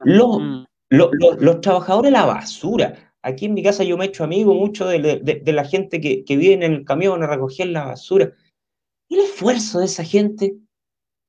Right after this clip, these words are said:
Speaker 1: pucha, exige conciencia de todos nosotros. Entonces, claro, dentro de la simpatía que te pueda causar la frase, hay una crítica.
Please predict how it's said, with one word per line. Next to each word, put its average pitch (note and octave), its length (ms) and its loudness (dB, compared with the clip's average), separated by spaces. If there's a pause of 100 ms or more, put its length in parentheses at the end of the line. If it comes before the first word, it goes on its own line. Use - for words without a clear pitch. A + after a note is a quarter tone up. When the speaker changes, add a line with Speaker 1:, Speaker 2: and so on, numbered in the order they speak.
(120)
Speaker 1:
pucha, - 300 -4
exige C#4+ 500 0
conciencia A#3 640 0
de E3 120 2
todos B3 300 0
nosotros. G#3 580 -4 (260)
Entonces, C4+ 320 -4
claro, F#3+ 560 2 (280)
dentro B3+ 520 0
de C#3+ 100 2
la C3 120 2
simpatía D3 720 2
que C3+ 80 2
te B2+ 100 4
pueda D#3+ 240 2
causar C3+ 320 -2
la D#3+ 140 -2
frase, - 400 -8
hay D4 180 -6
una D3+ 220 -6
crítica. E3 560 -8